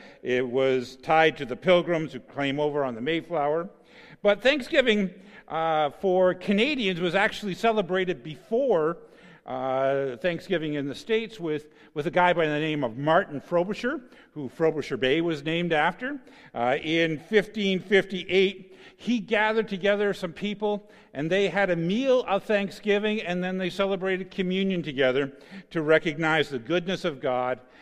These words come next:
and a good harvest. For those of us who are Jesus followers, this weekend reminds us of a posture that we are always to have towards God.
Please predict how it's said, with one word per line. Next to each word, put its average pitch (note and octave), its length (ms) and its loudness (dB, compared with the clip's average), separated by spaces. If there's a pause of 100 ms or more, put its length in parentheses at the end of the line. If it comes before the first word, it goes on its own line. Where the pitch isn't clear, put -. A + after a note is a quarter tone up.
(160)
and D3+ 300 -2
a C#3+ 140 -8
good C#3 420 0 (100)
harvest. B2 580 0 (680)
For F#3 140 2
those G#3+ 300 8
of G3 120 4
us G3+ 240 4
who G#3 200 -2
are D#3+ 500 6 (480)
Jesus F3+ 420 -2
followers, C#3+ 720 0 (480)
this G#3+ 220 -2
weekend A3+ 400 0
reminds G3 340 2
us F#3 140 -4
of F3+ 140 -2
a F3+ 60 0
posture G3 540 -4
that G3+ 140 -2
we G#3+ 120 -4
are G#3 140 0
always G#3+ 420 -2
to F3+ 100 -2
have C#3 240 0
towards C3 460 -2
God. F#2+ 380 -2